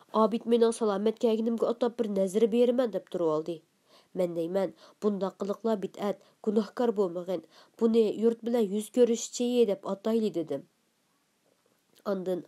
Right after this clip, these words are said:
Alloh rizosi uchun bir qo'y qurbonlik qilib qozon osdi. Butun yurt. Bizning sho'ruqni uch yurt deymiz. Sho'ruq,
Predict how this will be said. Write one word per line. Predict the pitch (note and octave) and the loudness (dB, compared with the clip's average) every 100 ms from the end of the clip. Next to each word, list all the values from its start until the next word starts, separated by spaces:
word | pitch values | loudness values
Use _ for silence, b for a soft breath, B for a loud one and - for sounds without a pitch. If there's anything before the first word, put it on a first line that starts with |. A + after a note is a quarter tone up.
| b b | b b
Alloh | - G3 G3+ G#3 | -4 -2 -2 -4
rizosi | G3 G#3 G3+ G#3 | -2 -2 -2 -8
uchun | - G3+ G3 | -10 -10 -8
bir | G3 G#3+ - | -8 -8 -4
qo'y | A3 | -4
qurbonlik | G#3+ A3+ G3 G#3 G3+ - | -2 -4 -2 -2 -4 -4
qilib | G3+ F#3+ - | -6 -8 -8
qozon | G3+ G3 E3+ | -6 -4 -6
osdi. | D#3+ - F3+ - _ _ _ _ _ _ _ _ _ - | -10 -10 -10 -12 _ _ _ _ _ _ _ _ _ -20
Butun | - B3+ A3+ | -4 0 2
yurt. | G3 E3+ - - - _ _ _ _ - | 0 -2 -6 -14 -20 _ _ _ _ -8
Bizning | G#3 A3+ G#3+ | 2 2 2
sho'ruqni | A#3 G#3+ G#3+ A3 G#3+ G3 - | 2 2 -2 -2 -2 -2 -8
uch | - A#3 | -4 4
yurt | A#3 - - | 4 4 -6
deymiz. | F3 F3 F#3 - _ _ _ _ _ _ b b - | -6 -6 -12 -16 _ _ _ _ _ _ b b -18
Sho'ruq, | - G#3 F3+ F#3 | -4 -2 0 -2